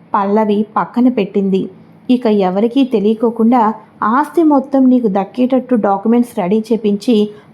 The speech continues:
పల్లవి దేవుడి దగ్గర పెట్టింది. నేను ఒకరోజు డాక్యుమెంట్స్ గురించి డిస్కషన్ చేస్తే ఇక పల్లవి ఏం చేసిందో తెలుసా?" అని చెప్పేసి మొత్తానికి వెతికి వెతికి ఎవరు చూడటం లేదని దొంగతనంగా వచ్చి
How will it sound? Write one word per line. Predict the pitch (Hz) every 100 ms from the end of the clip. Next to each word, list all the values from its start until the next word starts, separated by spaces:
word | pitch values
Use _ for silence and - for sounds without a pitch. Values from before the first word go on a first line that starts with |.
| -
పల్లవి | 214 214 226 202 220
దేవుడి | 190 196 226 262
దగ్గర | 226 196 214
పెట్టింది. | 220 196 208 202 196 - - - - -
నేను | 240 269 269
ఒకరోజు | - 233 277 294
డాక్యుమెంట్స్ | 208 208 262 320 311
గురించి | 277 269 254
డిస్కషన్ | 226 214 269 262 269 247
చేస్తే | 208 202 269 220 220 - - -
ఇక | 226 226
పల్లవి | - 202 202 247
ఏం | 269 220 233 247
చేసిందో | 269 269 240 233
తెలుసా?" | 208 190 214 220 277 -
అని | 226
చెప్పేసి | 226 208 208 202 247 214 - - -
మొత్తానికి | 196 190 247 254 254 240
వెతికి | 202 202 208 247
వెతికి | 226 220 240 220 208 - - -
ఎవరు | 208 214 302
చూడటం | 311 262 254 262
లేదని | 247 226 208 247 233 226 226
దొంగతనంగా | 190 196 226 262 254 254 247 220
వచ్చి | - 254 214